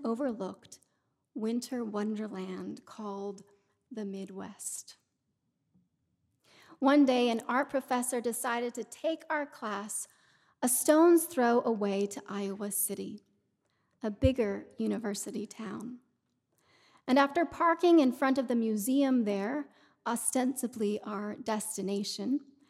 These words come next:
she led us in the opposite direction, across the street and around the corner to what looked like an apartment building. But as we made our way inside, it was like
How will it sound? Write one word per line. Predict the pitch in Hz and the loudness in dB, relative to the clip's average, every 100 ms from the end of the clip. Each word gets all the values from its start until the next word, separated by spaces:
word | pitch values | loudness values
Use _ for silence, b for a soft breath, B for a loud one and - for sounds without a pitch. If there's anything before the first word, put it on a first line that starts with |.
| b b b | b b b
she | - - 302 | -4 2 4
led | 277 277 349 | 6 4 4
us | 359 349 - | 4 2 2
in | 269 269 | 4 6
the | 247 254 - | 4 0 -2
opposite | 240 254 269 240 - 214 - - _ | -2 -2 -4 -4 -2 -4 -6 -16 _
direction, | 220 202 196 - - 180 156 214 _ b b b b | -4 -2 -4 -6 -8 -8 -10 -12 _ b b b b
across | 214 - 285 320 - | -10 4 4 4 2
the | - 320 | 0 0
street | - - - 226 247 - - b b b b - | 0 -6 -4 -2 -2 -6 -14 b b b b 0
and | 233 | 2
around | 214 226 254 277 | 4 6 6 8
the | 285 | 6
corner | 285 247 214 202 202 202 - _ _ _ _ | 4 -2 -2 -2 -4 -8 -12 _ _ _ _
to | - | -2
what | 247 277 | 0 0
looked | 262 311 - | 2 0 0
like | 254 240 233 - - | -4 -2 -6 -10 -6
an | 220 | -6
apartment | 196 - 240 - 196 - _ | -4 -10 -12 -8 -10 -10 _
building. | - 180 175 190 202 220 _ _ _ _ _ _ _ _ _ _ _ _ _ b b b - | -10 -10 -10 -14 -14 -18 _ _ _ _ _ _ _ _ _ _ _ _ _ b b b 2
But | |
as | 277 302 | 6 6
we | 330 302 | 10 10
made | 277 320 370 | 10 8 6
our | - 339 | 4 4
way | 285 240 254 | 4 4 2
inside, | 262 254 240 240 220 233 247 | 2 0 0 -2 -2 0 0
it | 240 262 | 0 0
was | 254 247 277 | 0 0 -2
like | 254 | -2